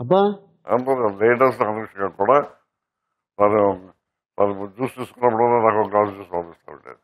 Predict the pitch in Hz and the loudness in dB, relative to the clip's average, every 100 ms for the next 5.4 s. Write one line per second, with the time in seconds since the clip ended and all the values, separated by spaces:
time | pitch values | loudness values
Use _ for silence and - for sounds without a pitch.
0 | - 143 165 233 202 135 110 92 123 147 | 0 4 6 6 6 4 -4 -2 2 2
1 | 139 113 _ _ _ _ _ _ _ _ | 0 -6 _ _ _ _ _ _ _ _
2 | _ _ _ _ _ 98 123 127 _ _ | _ _ _ _ _ -16 -14 -16 _ _
3 | _ _ _ - 151 220 247 214 208 240 | _ _ _ 0 6 8 8 6 6 4
4 | 233 240 240 208 214 196 214 226 220 190 | 4 6 6 6 6 6 6 6 4 4
5 | 165 139 107 | 4 2 2